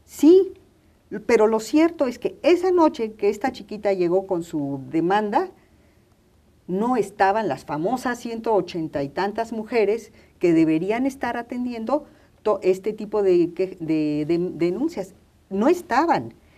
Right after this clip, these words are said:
Entonces, ¿qué está haciendo el gobierno de la Ciudad de México? ¿Hablando o haciendo? Y ese es, yo creo, el, el, la lucha que tenemos que dar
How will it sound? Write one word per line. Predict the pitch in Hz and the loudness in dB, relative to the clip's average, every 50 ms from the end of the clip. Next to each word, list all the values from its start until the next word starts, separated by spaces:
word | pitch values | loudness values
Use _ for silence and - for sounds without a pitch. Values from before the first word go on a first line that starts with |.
| _ _ - | _ _ -4
Entonces, | 190 202 202 208 214 196 - - 165 147 - | -2 -2 2 4 4 4 2 0 -4 -10 -8
¿qué | - 220 247 | -8 -8 -8
está | 247 - - 262 269 285 | -8 -4 -2 0 0 0
haciendo | 277 277 - 226 226 233 233 233 247 240 - - | 0 -4 -8 -10 -10 -10 -8 -8 -8 -10 -8 -6
el | - 175 175 | -4 -2 -2
gobierno | 160 165 156 165 165 170 175 175 175 180 175 | -2 -2 0 0 0 0 0 -2 -4 -4 -4
de | 170 147 | -6 -6
la | 135 - | -8 -12
Ciudad | - - - 139 131 139 - 147 | -14 -14 -14 -12 -12 -10 -8 -8
de | 160 180 | -6 -4
México? | 233 294 330 330 - 180 - - 120 - - _ _ _ _ _ _ _ | -2 -2 -2 -2 -4 -8 -10 -12 -12 -14 -14 _ _ _ _ _ _ _
¿Hablando | - 151 156 151 147 165 196 240 269 277 262 202 185 202 330 - - - _ _ _ | -8 -6 -4 0 4 6 6 6 6 4 4 4 4 2 2 -2 -8 -16 _ _ _
o | - 151 131 | -8 -8 -8
haciendo? | 120 117 - - - - - - - - - - _ _ _ _ _ _ _ _ _ _ _ _ _ | -8 -10 -16 -18 -20 -18 -18 -18 -20 -20 -20 -20 _ _ _ _ _ _ _ _ _ _ _ _ _
Y | 160 160 185 | -6 -2 0
ese | 214 226 226 - 262 233 | 0 0 0 -2 -4 -4
es, | 240 226 - | -6 -8 -4
yo | 190 190 190 | -2 -2 -2
creo, | 196 202 185 190 202 226 247 294 - - - | 0 2 4 4 4 6 6 6 6 4 4
el, | 160 160 156 151 147 147 - | 2 2 2 2 0 0 -2
el, | 151 151 147 143 139 139 | -4 -2 -2 -2 -2 -2
la | 139 143 147 | -2 0 0
lucha | 156 175 196 226 247 - 269 247 - | 0 0 0 -2 -4 -6 -10 -8 -8
que | 196 | -6
tenemos | 180 - 180 190 202 208 214 - - | -4 -4 -2 -2 -4 -6 -8 -10 -8
que | - 214 | -6 -6
dar | 196 208 220 233 | -4 -4 -6 -8